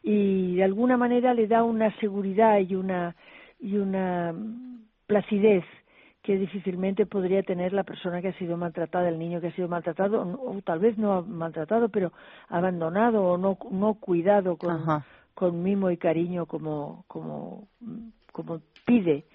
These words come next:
Speaker 1: porque un niño pequeño lo que pide es, mm, ese cariño que, que, que le hace sentir cobijado, por decirlo así, ¿no?
Speaker 2: Ujú.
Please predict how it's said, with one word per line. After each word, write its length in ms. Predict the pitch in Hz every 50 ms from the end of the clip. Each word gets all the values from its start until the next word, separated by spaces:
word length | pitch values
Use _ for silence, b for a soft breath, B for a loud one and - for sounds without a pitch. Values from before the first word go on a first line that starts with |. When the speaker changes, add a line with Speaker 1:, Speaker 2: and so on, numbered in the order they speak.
| B B B B B _
Speaker 1:
porque 240 | - 165 - 185
un 120 | 170 165 175
niño 220 | 185 196 202 202
pequeño 440 | 190 202 190 - 208 196 190 202 208
lo 100 | 208 196
que 100 | 185 185
pide 360 | - 202 190 180 202 202 190 180
es, 60 | - - - b b b b b b b b _
mm, 680 | 240 233 220 214 214 214 226 233 226 233 233 247 -
ese 260 | 240 214 - - 226 202
cariño 420 | - 180 180 196 208 202 202 196 175
que, 260 | 208 190 180 180 - _
que, 240 | - 190 180 180 - _
que 200 | - 202 - 170
le 140 | 170 185
hace 180 | 190 185 - 185
sentir 420 | - - 180 160 - 196 185 175 - _ _ _
cobijado, 640 | - - 165 165 151 - - - 208 196 165 156 135
por 180 | - - 165 165
decirlo 360 | 160 151 - - 165 - 160
así, 280 | 151 - - - 147 139
¿no? 200 | 139 151 175 196 _ _ -
Speaker 2:
Ujú. 380 | 160 160 151 143 160 156 175